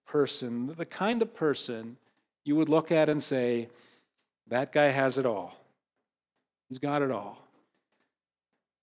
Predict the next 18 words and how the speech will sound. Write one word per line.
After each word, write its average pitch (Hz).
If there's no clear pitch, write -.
But 147
Martyn 165
Lloyd-Jones 156
would 143
not 156
have 143
said 151
that 127
about 139
himself. 143
He 151
had 156
a 139
gnawing 143
emptiness 123
inside 127
of 107
him. 113